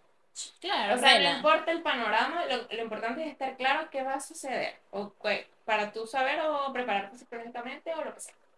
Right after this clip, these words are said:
Speaker 2: Claro, entonces llegamos, Y estamos nosotros dos y tal. Resulta que era un personaje como que súper conocido.
Speaker 1: Ah, famoso.
Speaker 2: Pero sí,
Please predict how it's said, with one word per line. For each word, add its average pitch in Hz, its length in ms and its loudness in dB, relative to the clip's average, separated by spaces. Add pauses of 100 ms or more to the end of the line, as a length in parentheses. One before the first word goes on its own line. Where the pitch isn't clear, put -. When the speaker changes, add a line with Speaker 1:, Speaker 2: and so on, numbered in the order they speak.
(360)
Speaker 2:
Claro, 330 160 2
entonces 262 340 -4
llegamos, 320 380 -6 (320)
Y 269 320 -6
estamos 285 480 -8
nosotros 311 360 -10
dos 370 260 -6
y - 60 -12
tal. 370 180 -4
Resulta 254 400 -6
que 285 60 -4
era 254 100 0
un 247 80 -4
personaje 233 460 -8
como 254 180 -8
que 202 160 -4
súper 196 320 -6
conocido. 233 720 -8
Speaker 1:
Ah, 202 140 -8
famoso. 175 240 -10
Speaker 2:
Pero 185 140 -6
sí, - 180 -12